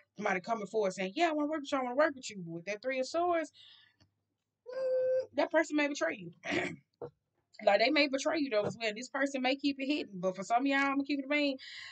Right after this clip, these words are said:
It's like, "I grew to love you, but I used to hate you," or something like that, though, as well. Some of y'all got those type of relationships, and then somebody grew to love you, but at the same time, they used to hate you. And then, two, this is a lover that low-key betrayed you.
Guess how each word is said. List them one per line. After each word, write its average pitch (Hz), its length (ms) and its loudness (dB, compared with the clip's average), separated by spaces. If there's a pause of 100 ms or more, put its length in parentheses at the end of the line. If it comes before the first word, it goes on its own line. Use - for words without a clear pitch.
(220)
It's 220 160 -2
like, 233 180 4
"I 220 120 4
grew 208 260 -6
to 254 80 6
love 254 380 4
you, 269 240 -2
but 190 100 0
I 190 60 4
used 214 220 -6
to 185 60 0
hate 214 380 -6
you," 269 80 0
or 254 140 0
something 254 260 -2
like 254 160 0
that, 247 140 -2
though, 247 180 -4
as 208 100 -4
well. 247 240 -6
Some 185 220 -2
of 190 60 -4
y'all 202 160 2
got 202 180 -4
those 214 240 0
type 220 220 -4
of 208 60 -10
relationships, 247 680 -2
and 185 120 -4
then 185 360 -2 (420)
somebody 254 220 0
grew 254 240 0
to 277 80 0
love 277 240 4
you, 269 120 0
but 240 120 -6
at 240 80 -8
the 226 80 -18
same 254 260 -6
time, 262 260 -16
they 240 60 -12
used 247 220 -8
to 202 80 -4
hate 294 400 -4
you. 269 500 0 (500)
And 208 160 -2
then, 208 200 0
two, 196 420 4
this 277 160 0
is 330 120 0
a 311 80 4
lover 262 640 0
that 196 180 -2
low-key 226 440 -4
betrayed 202 640 -8
you. 180 480 -8